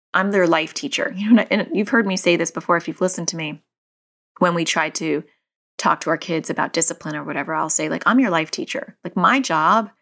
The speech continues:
is to, to help, help you help yourself. I will help coach you, but ultimately I can't get on the field and play the game for you." Or if we use the car analogy, which I use a lot,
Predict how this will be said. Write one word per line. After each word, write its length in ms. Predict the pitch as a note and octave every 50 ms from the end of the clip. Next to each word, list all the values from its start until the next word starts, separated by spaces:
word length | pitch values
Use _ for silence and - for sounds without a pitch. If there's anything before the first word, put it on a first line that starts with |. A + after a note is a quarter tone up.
| _ _ _ _ _ _ -
is 200 | F#3+ F#3+ F#3 -
to, 180 | - G#3 F#3+ - _ _ -
to 160 | - G#3 F#3
help, 380 | F3+ F3+ - F3 E3+ F3 - - - - - _ _ _ _
help 320 | - - B3 B3+ C#4 C#4 -
you 460 | F3 F3 E3+ E3 D#3+ D#3+ E3 F3 _ _ _ _ _ -
help 220 | - E3+ E3+ -
yourself. 540 | D#3 D3 D#3+ - - C#3 - - - - _ _ _ _ _ _ _ _ _ _ -
I 180 | E3 D#3+ E3
will 360 | D#3+ E3+ D#3+ D#3+ D#3 D#3+ - _ _ _ _ _ _ _ _ -
help 320 | - - - F#3+ F#3+ -
coach 420 | - - A#3 A3+ B3+ B3+ - - -
you, 340 | D#3 D3 D#3+ G3+ B3+ B3+ _ _ _ _ _ _ _ _ _ -
but 140 | - F#3+ - -
ultimately 580 | A3+ C4 D#4+ D#4 - G#3+ - - - E3 E3 -
I 60 | - F3
can't 240 | - - A#3+ B3+ C4
get 100 | B3+ A#3
on 100 | G#3+ G3
the 60 | F#3+
field 220 | - F#3 F3 E3
and 80 | D#3+ D#3+
play 160 | - E3 D#3
the 60 | D#3
game 200 | D#3 D3+ C#3+ D3+
for 240 | - - D#3+ D#3 D3
you." 300 | C#3+ C3+ A#2 - - F3 _ _ _ -
Or 80 | - F3
if 120 | F3+ -
we 80 | G3 F#3+
use 300 | F3+ - - G3+ G3 -
the 80 | G3+
car 260 | - - - A3+ G#3+ F#3+
analogy, 400 | F3 E3 D#3+ D#3+ D#3+ D3+ - D#3
which 160 | D#3 - -
I 40 | D#3+
use 220 | D#3 E3 E3 E3
a 60 | D#3+
lot, 320 | D#3 D#3 D3+ D#3 D3+ -